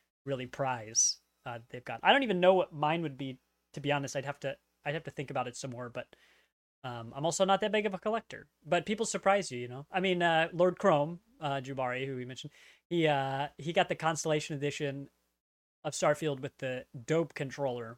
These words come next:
one of the coolest looking controllers I've ever seen. Um, and, uh, another controller, was it, was it a Sonic?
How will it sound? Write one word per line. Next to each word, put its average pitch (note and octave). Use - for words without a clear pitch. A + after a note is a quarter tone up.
one D#3
of D3
the C3+
coolest C#3
looking C#3
controllers B2+
I've C3
ever A2+
seen. A2+
Um, A#2
and, C#3
uh, C3+
another C#3+
controller, G3
was F#3
it, E3+
was D3+
it D3+
a C3+
Sonic? F3